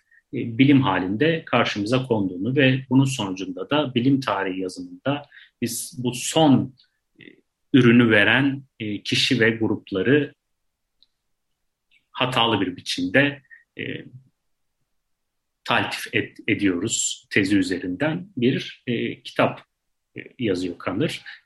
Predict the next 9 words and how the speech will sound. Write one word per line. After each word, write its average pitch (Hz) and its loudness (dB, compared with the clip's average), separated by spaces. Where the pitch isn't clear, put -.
Dediğim 135 6
gibi 107 2
tarih 123 4
öncesinden 101 0
itibaren 92 -6
alıyor, 92 -2
yazılı 107 2
olmayan 95 -2
dönemde 92 -16